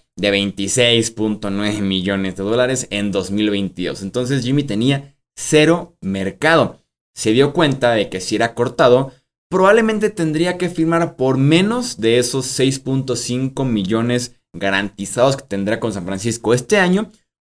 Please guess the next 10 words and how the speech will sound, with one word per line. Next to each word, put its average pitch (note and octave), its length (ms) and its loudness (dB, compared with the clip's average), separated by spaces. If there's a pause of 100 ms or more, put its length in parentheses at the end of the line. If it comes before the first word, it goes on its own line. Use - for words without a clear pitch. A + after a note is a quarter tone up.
(120)
o - 400 6 (540)
por A2 180 2
algo A2 400 0
muy E3 520 4
similar, A2 640 -2 (640)
pero F#3 320 6
en F3+ 60 0
una C#3 180 2
franquicia A#2+ 520 0
disfuncional A#2+ 920 0